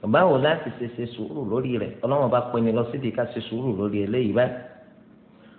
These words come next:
Báwo lèèyàn ti wá ṣe sùúrù rẹ̀? Àfi kéèyàn jẹ́ ẹni tó ṣe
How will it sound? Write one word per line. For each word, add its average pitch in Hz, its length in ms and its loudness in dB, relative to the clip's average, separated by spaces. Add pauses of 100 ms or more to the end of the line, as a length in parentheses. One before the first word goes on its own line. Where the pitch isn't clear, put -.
(180)
Báwo 165 200 4
lèèyàn 127 240 6
ti 135 100 2
wá 139 140 6
ṣe 135 160 4
sùúrù 123 360 -4
rẹ̀? - 120 -6 (1040)
Àfi 135 220 2
kéèyàn 175 380 6
jẹ́ 156 120 6
ẹni 139 140 4
tó 151 120 -2
ṣe 139 180 -2